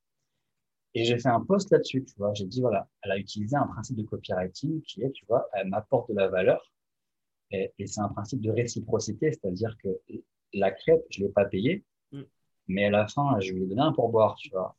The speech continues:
Speaker 2: Évidemment.
Speaker 1: Et parce qu'en fait, elle m'a tellement touché, genre,
Speaker 2: Bien
Speaker 1: elle
Speaker 2: sûr.
Speaker 1: sait, elle me voit venir, tu sais, tous les mois avec mon chien, euh, enfin, elle
Speaker 2: En
Speaker 1: sait
Speaker 2: plus, t'as
Speaker 1: que
Speaker 2: un client régulier.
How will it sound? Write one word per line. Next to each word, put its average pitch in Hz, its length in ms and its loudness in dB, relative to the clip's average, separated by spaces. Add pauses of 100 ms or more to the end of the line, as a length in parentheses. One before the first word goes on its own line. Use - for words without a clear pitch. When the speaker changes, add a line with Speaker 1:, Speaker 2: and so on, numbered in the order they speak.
(140)
Speaker 2:
Évidemment. 139 480 -6 (480)
Speaker 1:
Et 104 520 2 (540)
parce 110 180 -2
qu'en 113 160 -4
fait, 151 180 0
elle 104 100 -2
m'a 101 120 -2
tellement 156 360 -2 (180)
touché, - 260 0 (200)
genre, 107 220 0
Speaker 2:
Bien - 80 -2
Speaker 1:
elle 110 60 -2
Speaker 2:
sûr. 160 240 -4
Speaker 1:
sait, 160 180 -10 (240)
elle 110 120 0
me 104 60 0
voit 127 240 6
venir, 135 440 6
tu - 60 -18
sais, 139 140 0
tous - 240 -14
les 113 80 0
mois 123 260 6
avec 104 240 2
mon 104 140 -2
chien, 120 260 0
euh, 101 220 0 (1040)
enfin, 95 360 -4
elle 101 140 -4
Speaker 2:
En 156 80 0
Speaker 1:
sait 131 60 6
Speaker 2:
plus, 170 120 4
t'as 160 120 4
Speaker 1:
que 160 40 6
Speaker 2:
un - 20 4
client 165 200 4
régulier. 156 520 2